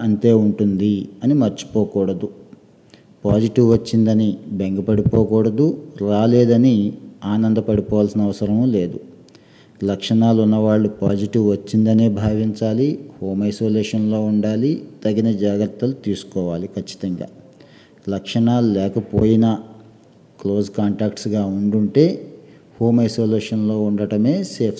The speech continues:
సైడ్. ఈ టెస్ట్లో కొందరికి నెగిటివ్ రావచ్చు, కానీ లక్షణాలు ఉంటాయి. ఇక్కడితో ఆగిపోకుండా ఇమ్మీడియట్గా ఆర్టీపీసీఆర్ టెస్ట్కి వెళ్ళటం సేఫ్ సైడ్.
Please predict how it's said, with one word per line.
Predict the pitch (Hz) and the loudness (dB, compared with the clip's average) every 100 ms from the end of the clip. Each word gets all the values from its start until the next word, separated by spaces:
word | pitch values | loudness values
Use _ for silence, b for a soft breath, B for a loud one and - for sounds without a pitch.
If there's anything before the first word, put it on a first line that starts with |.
| - | -8
సైడ్. | 90 85 - - - - - _ - _ _ _ - B B _ _ _ 107 | -8 -10 -14 -20 -20 -20 -20 _ -20 _ _ _ -20 B B _ _ _ -2
ఈ | 113 135 | 0 2
టెస్ట్లో | 120 107 - 123 101 90 - - - _ _ - | 0 -4 -4 -2 -2 -6 -12 -20 -20 _ _ -6
కొందరికి | 104 107 117 117 - 107 - | 0 2 2 0 -4 -10 -6
నెగిటివ్ | 113 104 107 107 135 | -2 0 0 2 4
రావచ్చు, | 110 98 95 - - - _ _ - | 4 2 -2 -8 -18 -20 _ _ -6
కానీ | 101 117 165 - - - | -2 0 0 -2 -12 -6
లక్షణాలు | 107 104 120 113 107 | -6 -2 0 2 2
ఉంటాయి. | 95 90 92 - - - _ _ _ _ _ _ _ _ - | 0 -4 -6 -8 -14 -20 _ _ _ _ _ _ _ _ -12
ఇక్కడితో | 113 110 110 117 | -2 -2 2 2
ఆగిపోకుండా | 107 98 95 - 104 - 101 107 135 - - - - | 2 0 -4 -4 -4 -2 -2 0 -2 -4 -14 -20 -8
ఇమ్మీడియట్గా | 104 101 113 131 131 101 98 98 101 - - - | -4 0 2 4 4 2 0 -2 -2 -6 -12 -10
ఆర్టీపీసీఆర్ | 98 120 - 127 113 104 - 104 98 - | -6 -4 -4 -4 -2 -4 -2 -4 -4 -8
టెస్ట్కి | 98 - - 151 | -12 -10 -4 0
వెళ్ళటం | 120 101 98 151 | 2 0 0 -2
సేఫ్ | 156 110 101 - | 0 0 -2 -6
సైడ్. | 85 | -10